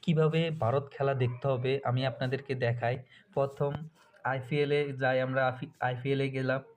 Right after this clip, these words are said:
আইপিএলে যাই, এখানে যাইলাম, আইপিএলে প্রথম এখানে ঢুকলাম, ফলো বাটনে ঢুকলাম, প্রথম ইন্ডিয়ার ফলো বাটনে ঢুকলাম,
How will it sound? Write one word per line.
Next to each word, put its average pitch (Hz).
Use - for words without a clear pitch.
আইপিএলে 135
যাই, 139
এখানে 139
যাইলাম, 135
আইপিএলে 160
প্রথম 151
এখানে 156
ঢুকলাম, 127
ফলো 131
বাটনে 135
ঢুকলাম, 135
প্রথম 135
ইন্ডিয়ার 160
ফলো 147
বাটনে 147
ঢুকলাম, 147